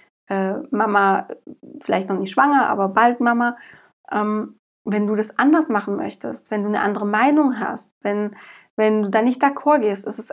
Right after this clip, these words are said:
absolut okay. Das ist total in Ordnung. Du darfst deine eigene Meinung haben, du darfst dein Kind so aufziehen, ähm, wie du möchtest, ja.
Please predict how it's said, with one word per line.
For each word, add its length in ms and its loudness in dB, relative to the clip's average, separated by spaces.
absolut 520 -4
okay. 460 -6
Das 160 0
ist 300 -6
total 760 0
in 140 2
Ordnung. 560 -2
Du 200 4
darfst 480 0
deine 260 0
eigene 280 -2
Meinung 420 -2
haben, 320 2
du 120 0
darfst 320 0
dein 160 -6
Kind 320 4
so 400 2
aufziehen, 920 0
ähm, 500 -2
wie 160 -4
du 100 2
möchtest, 800 -6
ja. 320 -6